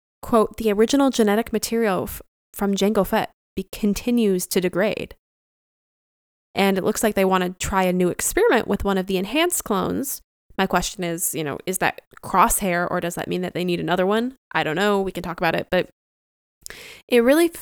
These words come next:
feels like this is a illogical transition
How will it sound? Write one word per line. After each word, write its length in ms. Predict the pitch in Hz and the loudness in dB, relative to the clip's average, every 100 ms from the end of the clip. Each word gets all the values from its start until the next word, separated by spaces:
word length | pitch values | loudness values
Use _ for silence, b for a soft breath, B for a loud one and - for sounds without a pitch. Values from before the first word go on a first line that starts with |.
| - | -6
feels 760 | 254 294 294 226 196 208 - - _ _ _ - | 0 4 6 6 4 0 -4 -6 _ _ _ -8
like 320 | 196 185 - | -2 -2 0
this 240 | 196 190 | 0 0
is 120 | 202 196 | 0 0
a 340 | 190 185 180 _ _ _ - | 2 2 -2 _ _ _ 0
illogical 500 | 226 214 202 208 - | 4 6 4 2 -6
transition 680 | - 190 190 220 - - | -6 -2 0 0 -2 -6